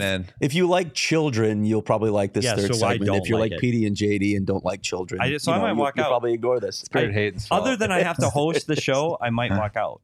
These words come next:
Speaker 3: if I didn't have to host the show. So, in Saturday, there is a rumor we have another special guest
Speaker 1: We
Speaker 3: on
Speaker 1: do.
Speaker 3: Saturday.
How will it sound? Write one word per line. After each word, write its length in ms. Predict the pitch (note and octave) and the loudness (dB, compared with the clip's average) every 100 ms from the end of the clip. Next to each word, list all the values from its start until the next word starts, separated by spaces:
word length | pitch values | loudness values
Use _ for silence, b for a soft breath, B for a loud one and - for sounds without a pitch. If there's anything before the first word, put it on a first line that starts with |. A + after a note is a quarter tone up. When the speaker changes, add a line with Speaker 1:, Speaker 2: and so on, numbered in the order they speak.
| - | -8
Speaker 3:
if 140 | G#2 | -4
I 100 | G2+ | -2
didn't 220 | G2+ F#2+ | -2 -4
have 180 | F2+ E2 | -4 -6
to 100 | D#2+ | -6
host 220 | D#2 - | -8 -10
the 80 | - | -10
show. 160 | - - | -8 -6
So, 140 | - | -2
in 200 | D#3+ E3+ | 0 0
Saturday, 640 | D3+ E3+ G3 C#4 G#3 D3+ F3 b b b | -2 0 0 0 0 -2 -4 b b b
there 160 | - A3 | -4 -2
is 80 | A#3+ | 0
a 80 | A3 | 0
rumor 320 | C#3+ D3 E3+ | 0 0 0
we 120 | F3+ | 0
have 100 | G#3+ | 0
another 400 | A#3+ B3+ E4+ F4 | 0 0 0 0
special 340 | - C#3 A#2 G#2+ | -2 -4 -4 -4
guest 240 | F#2 E2+ | -4 -2
Speaker 1:
We 60 | G#2 | 0
Speaker 3:
on 40 | |
Speaker 1:
do. 80 | A2 | 0
Speaker 3:
Saturday. 220 | C#3+ C3 | 0 -4